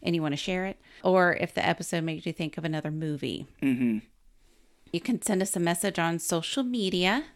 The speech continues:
Speaker 1: either, you know, direct message us or reply to the post on Instagram or Twitter. If you don't follow us, that's totally okay. Or if you're just not really into social media,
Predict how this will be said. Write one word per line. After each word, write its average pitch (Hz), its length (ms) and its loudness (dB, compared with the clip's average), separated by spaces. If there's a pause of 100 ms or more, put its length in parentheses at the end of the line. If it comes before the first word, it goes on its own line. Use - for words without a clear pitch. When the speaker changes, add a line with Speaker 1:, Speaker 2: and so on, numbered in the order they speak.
(140)
Speaker 1:
either, 165 600 0 (160)
you 170 100 -6
know, 156 260 -4 (320)
direct 170 300 2
message 190 380 0
us 185 400 2 (560)
or 180 200 6
reply 165 520 0
to - 100 -14
the 180 100 -2
post 165 360 -2
on 180 120 -2
Instagram 180 580 -2
or 220 40 -4
Twitter. 165 600 0 (640)
If 175 100 0
you 226 80 0
don't 269 240 2
follow 262 380 2
us, 247 340 2
that's 185 340 -2
totally 208 580 -2
okay. 196 480 0
Or 180 60 2
if 165 120 -4
you're 160 100 -4
just 170 180 -6
not 170 160 -4
really 170 240 -4
into 165 160 -6
social 170 340 -4
media, 156 500 0